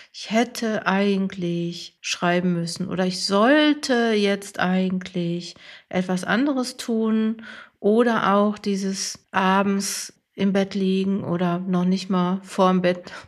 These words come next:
vorm Schlafengehen schon zu denken, „Boah, ich habe heute so gar nichts geschafft“ oder „Ich habe nicht genug geschafft“ oder „Ich habe nicht genug geschrieben“ oder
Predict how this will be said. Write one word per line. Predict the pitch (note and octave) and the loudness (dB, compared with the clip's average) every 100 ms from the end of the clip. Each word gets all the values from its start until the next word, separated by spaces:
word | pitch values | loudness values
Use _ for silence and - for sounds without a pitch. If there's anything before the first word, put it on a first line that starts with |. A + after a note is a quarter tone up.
| _ | _
vorm | - F3+ F3+ | -2 0 0
Schlafengehen | F#3 F3+ E3+ F3+ F3+ E3+ E3+ | -2 2 2 2 -4 -4 -4
schon | F3 E3+ F3 | -4 -4 -4
zu | F3 | -6
denken, | E3+ E3+ E3+ E3+ | -6 -6 -4 -4
„Boah, | D#3+ D#3+ | -2 -4
ich | E3 | -6
habe | G3 F#3 | -8 -6
heute | D#3 D3+ E3+ | -6 -6 -10
so | E3+ | -10
gar | - - | -6 -6
nichts | E3+ D#3+ - | -6 -10 -14
geschafft“ | F#3 - G#3 G3+ - - | -10 -6 -4 -4 -10 -10
oder | D#3+ D#3+ E3+ - - - | -6 -6 -6 -10 -20 -20
„Ich | - | -6
habe | G#3+ G#3+ | -4 -2
nicht | G#3+ | -2
genug | - B3 C#4 | 0 0 0
geschafft“ | A#3 G#3+ G#3+ G3 G3+ - | -4 -4 -2 -4 -6 -8
oder | F3+ F#3 E3+ | -4 -4 -4
„Ich | - | -6
habe | G3 - | -6 -4
nicht | F#3+ F#3 - - | -4 -4 -8 -8
genug | G#3 G#3+ A3+ | -4 -2 -2
geschrieben“ | A3+ - - B3 B3+ A#3+ A#3 A3+ A3+ - | -6 -6 -4 -2 0 0 0 -2 -6 -2
oder | F#3 F#3 F3+ F3+ F3 F3+ | 0 2 2 0 0 -2